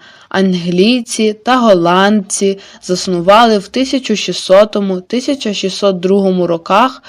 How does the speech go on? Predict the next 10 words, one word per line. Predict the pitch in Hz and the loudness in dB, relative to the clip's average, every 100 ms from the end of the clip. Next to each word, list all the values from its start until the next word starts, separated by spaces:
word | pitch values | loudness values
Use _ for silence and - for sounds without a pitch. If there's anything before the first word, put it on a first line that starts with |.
| - - - | -20 -16 -2
Ост-Індські | 226 285 - - - 196 196 202 - - 233 233 - | 4 4 2 -12 -6 0 2 0 -2 -4 -4 -4 -2
торговельні | 202 190 185 170 170 175 196 | 0 2 2 4 2 2 -2
компанії | 196 214 214 202 180 175 170 165 160 _ - - | -2 -2 2 2 2 0 0 -2 -4 _ -20 -4
та | - | -4
поступово | - 196 - - 185 185 190 220 269 | -2 -6 -4 -4 0 6 6 6 4
витіснили | 220 180 175 196 185 202 202 196 | 4 2 2 -2 -4 0 2 2
португальців. | 214 208 240 208 185 165 165 - 165 160 _ _ _ - | -2 -2 -2 2 4 2 0 -4 -6 -6 _ _ _ -20
Спочатку | - - 190 233 285 302 - 233 233 | -8 -2 0 4 2 2 0 0 0
з'явилися | 202 185 180 180 233 285 269 - | -2 2 2 4 4 4 4 0
голландці, | 233 262 254 185 165 165 - 160 | 0 4 4 4 2 -2 -6 -6